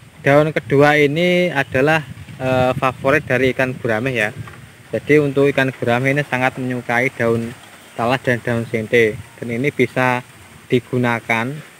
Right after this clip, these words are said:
digunakan untuk pakan alternatif ikan gurame ya.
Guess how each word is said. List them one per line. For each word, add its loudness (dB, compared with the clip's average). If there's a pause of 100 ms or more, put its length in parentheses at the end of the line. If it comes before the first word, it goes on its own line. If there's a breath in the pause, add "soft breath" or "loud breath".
(120)
digunakan -2
untuk -4 (240)
pakan -4
alternatif -4 (240)
ikan -4
gurame -2
ya. -10